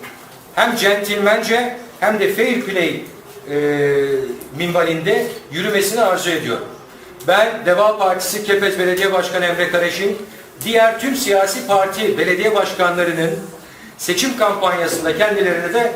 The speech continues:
başarılar diliyorum. Bunu da ifade etmek isterim.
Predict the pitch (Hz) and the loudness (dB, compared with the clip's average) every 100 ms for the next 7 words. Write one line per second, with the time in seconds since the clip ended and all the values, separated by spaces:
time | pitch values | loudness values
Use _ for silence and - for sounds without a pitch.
0 | - - - 185 196 202 208 208 165 135 | -8 -4 -2 2 4 4 2 0 -4 -2
1 | 123 117 - - - - - - - - | 0 -2 -4 -10 -18 -18 -18 -20 -20 -20
2 | - - 190 190 196 190 170 175 165 - | -18 -8 -2 2 2 2 2 0 -4 -6
3 | 127 - - 123 | -8 -8 -8 -10